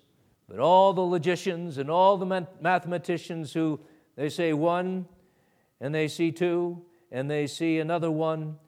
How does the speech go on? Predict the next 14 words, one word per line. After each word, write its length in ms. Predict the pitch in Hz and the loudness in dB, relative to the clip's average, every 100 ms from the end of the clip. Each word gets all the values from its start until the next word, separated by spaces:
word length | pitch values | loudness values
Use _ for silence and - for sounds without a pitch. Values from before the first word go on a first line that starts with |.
| _ _ _ | _ _ _
and 160 | 113 139 | -10 -4
they 140 | 147 | -4
say 300 | 143 170 165 | -2 -2 -2
the 120 | 151 | -2
sum 360 | 147 - 160 156 | -4 -4 -4 -4
must 260 | 156 147 165 | -6 -6 -6
be 120 | 147 | -4
three. 420 | - 175 139 95 - _ _ _ _ _ _ _ _ _ _ _ | -2 -2 -2 -8 -20 _ _ _ _ _ _ _ _ _ _ _
But 140 | 113 151 | 0 6
our 220 | 175 175 | 6 6
addition 380 | 170 170 175 175 | 2 -2 -2 -4
is 140 | 143 | 0
this, 300 | 226 202 - | 2 0 -2
children, 500 | 196 185 180 185 | 0 0 0 -4